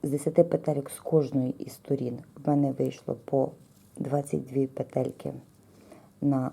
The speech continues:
одній, е, спиці і на іншій. І я дійшла до того місця, де мені потрібно буде формувати п'ятку. Тобто із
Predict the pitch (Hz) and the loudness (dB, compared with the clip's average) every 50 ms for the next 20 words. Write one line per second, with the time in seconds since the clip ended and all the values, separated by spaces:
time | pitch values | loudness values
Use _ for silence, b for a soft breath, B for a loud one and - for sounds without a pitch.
0 | - - - 147 131 139 143 143 139 135 131 131 - - - - 139 135 127 127 | -4 -2 -2 0 2 4 4 6 6 4 2 0 -4 -14 -10 -8 -6 -6 -6 -6
1 | 123 120 120 123 - - - - - _ - - - - - - - - 139 131 | -6 -8 -8 -10 -10 -12 -14 -16 -20 _ -20 -20 -20 -20 -20 -6 -2 -2 0 0
2 | - - - - - - - 143 123 120 120 - - - - 127 127 131 - - | -2 -4 -4 -6 -4 -2 -2 -2 -2 -2 -4 -4 -4 -2 -2 -2 -2 -4 -6 2
3 | - 233 247 269 - - - B B B B B B B B B B - - 151 | 4 6 6 6 2 -4 -14 B B B B B B B B B B -6 -2 0
4 | 139 135 147 - - - 147 143 147 139 135 131 139 139 139 - - 143 135 127 | 0 0 0 -2 -6 -4 0 2 2 2 2 2 2 2 0 0 0 0 0 0
5 | 131 - 117 - - - 113 120 135 139 160 196 247 - - - 143 135 - 139 | 0 -4 -4 0 0 0 2 2 0 2 2 2 0 2 0 0 2 2 2 2
6 | 131 135 135 135 135 135 - - - - - 196 202 - 214 202 190 170 160 - | 4 4 4 4 2 0 -4 -8 -8 -2 0 2 4 6 6 6 4 2 0 -2
7 | 156 - - - - - 131 131 123 143 143 147 147 - - - - - - - | -4 -4 -2 -2 -2 0 -2 -2 0 -2 -2 -2 -4 -8 -10 -4 -2 -2 0 0
8 | - - - - - - - - B B B B B B B B B - 165 151 | -2 -4 -8 -16 -16 -16 -18 -20 B B B B B B B B B 2 2 2
9 | - - - - 123 - - - - B B B B B B B B B B B | 2 0 -4 -4 -4 -4 -6 -10 -16 B B B B B B B B B B B
10 | B - - - _ _ - - - - 165 160 147 - - - - | B -20 -20 -20 _ _ -12 -4 0 0 2 2 0 -2 -4 0 2